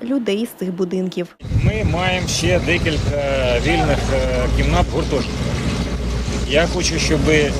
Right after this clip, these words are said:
Speaker 2: спочатку вони були заповнені, всі. Друга позиція, це, е, в нас визначені, е, і це дозволяє, е, відповідна постанова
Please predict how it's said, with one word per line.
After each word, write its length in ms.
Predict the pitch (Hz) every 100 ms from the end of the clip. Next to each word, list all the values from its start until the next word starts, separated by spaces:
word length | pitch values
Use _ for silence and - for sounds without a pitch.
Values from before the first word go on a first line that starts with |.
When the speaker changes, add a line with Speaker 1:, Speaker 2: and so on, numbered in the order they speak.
| - 127
Speaker 2:
спочатку 540 | - 147 - 170 175 139 135
вони 200 | 160 175
були 240 | 143 123
заповнені, 400 | 117 120 127 113 - 117 -
всі. 280 | - 143 - 120 - - - -
Друга 260 | 180 190 170
позиція, 440 | 160 135 143 - 120
це, 200 | - -
е, 180 | 175 170 139 135 139 139 135 131 131
в 20 |
нас 220 | 180 -
визначені, 760 | 165 156 165 - 151 147 151 147 - 117 - - - - 123
е, 360 | 120 120 117 123 139
і 40 | 131
це 180 | 151
дозволяє, 640 | 139 151 151 160 156 131 117
е, 40 | 110 117 120 120 120 117 117
відповідна 500 | 151 160 160 147 127
постанова 480 | - - 147 - -